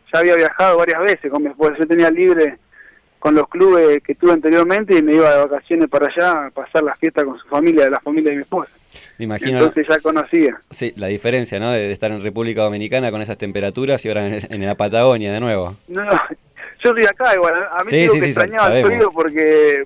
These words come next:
Speaker 1: porque allá en la, la, la, la época de diciembre que dicen que es frío allá, eh, son veinticinco, veintiséis
Speaker 2: Claro,
Speaker 1: grados.
Speaker 2: sí.
Speaker 1: Y ahora sería el verano, verano y era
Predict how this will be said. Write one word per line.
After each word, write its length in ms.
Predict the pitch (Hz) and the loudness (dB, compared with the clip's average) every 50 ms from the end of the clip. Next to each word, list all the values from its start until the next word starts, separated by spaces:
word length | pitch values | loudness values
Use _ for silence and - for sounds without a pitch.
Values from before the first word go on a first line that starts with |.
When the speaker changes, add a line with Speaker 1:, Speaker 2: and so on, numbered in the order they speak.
| _ | _
Speaker 1:
porque 1040 | - 160 160 156 151 147 160 160 160 156 156 151 151 151 147 147 147 147 143 143 139 139 - - - - _ _ _ - - - _ _ _ _ | -2 0 0 0 0 -2 0 2 2 4 4 4 4 2 2 2 0 0 -2 -6 -6 -10 -12 -14 -16 -18 _ _ _ -20 -20 -20 _ _ _ _
allá 320 | - 143 147 151 - 196 208 220 | -2 -2 -2 -2 -2 -2 -4 -2
en 80 | 208 185 | -2 0
la, 140 | 175 170 | 0 0
la, 280 | 165 156 160 156 156 151 _ | 0 0 -2 -2 -2 -2 _
la, 180 | 160 165 170 196 190 - 196 175 | -2 -2 0 0 0 0 0 2
la 80 | 175 | 2
época 300 | 185 185 190 202 180 180 | 2 0 0 -2 0 0
de 60 | 165 160 | 0 -2
diciembre 420 | 156 - - 208 220 208 202 170 | -2 -2 -2 0 2 2 2 0
que 100 | - 160 160 | 2 0 -2
dicen 240 | 175 - 180 165 - | -2 -2 -4 -4 0
que 100 | - 339 | 0 -2
es 80 | - - | -2 0
frío 300 | - 165 175 196 - 175 | -2 0 2 4 4 4
allá, 340 | 160 - - 175 190 208 214 - _ - - - | 4 2 0 -2 -2 -2 -2 -6 _ -20 -14 -12
eh, 120 | 143 147 - - | -12 -10 -6 -2
son 160 | 170 165 156 | -2 0 0
veinticinco, 560 | 147 147 143 135 135 - - 170 180 165 151 | 0 -2 -2 -4 -10 -10 -4 -2 -2 0 0
veintiséis 320 | 151 143 139 139 - 156 156 | -2 -2 -2 -4 -2 0 2
Speaker 2:
Claro, 180 | 170 180 180 180 | 4 2 2 0
Speaker 1:
grados. 160 | - - 135 | -2 -4 -2
Speaker 2:
sí. 40 | 143 | 0
Speaker 1:
Y 40 | 143 | 2
ahora 400 | 147 165 180 196 196 196 180 - | 2 4 4 2 2 0 -2 -4
sería 200 | - 160 160 170 160 | -6 -6 -2 -2 -2
el 60 | 156 | 0
verano, 360 | 151 156 156 170 180 180 180 170 | 0 0 0 0 0 0 0 0
verano 460 | 165 160 165 175 190 208 214 196 170 | 0 2 2 0 0 -2 -2 -2 -2
y 100 | 156 156 | -2 -4
era 320 | 156 151 143 131 120 - | -4 -4 -6 -8 -8 -12